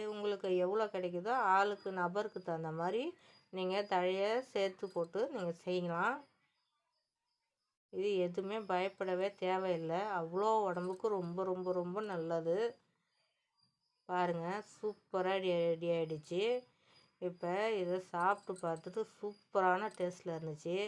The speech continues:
நீங்களும் ஒரு இது ட்ரை பண்ணி பாருங்க, ட்ரை பண்ணி பார்த்துட்டு கமெண்ட் பண்ணுங்க. பாருங்க, நல்லா கிறிஸ்பியா இருக்கு பாருங்க,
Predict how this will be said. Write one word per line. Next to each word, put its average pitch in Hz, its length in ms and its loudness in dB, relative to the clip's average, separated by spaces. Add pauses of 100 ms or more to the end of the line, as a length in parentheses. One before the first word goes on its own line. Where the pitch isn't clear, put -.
(480)
நீங்களும் 196 460 -2
ஒரு 175 140 2
இது 185 180 -2
ட்ரை 175 300 0
பண்ணி 180 320 -4
பாருங்க, 165 480 -2 (160)
ட்ரை 175 260 0
பண்ணி 175 320 -4
பார்த்துட்டு 170 460 -4
கமெண்ட் 170 400 -4
பண்ணுங்க. 156 360 -4 (3750)
பாருங்க, 170 340 0 (840)
நல்லா 175 380 0 (120)
கிறிஸ்பியா 190 680 -2
இருக்கு 180 240 -4
பாருங்க, 160 360 -4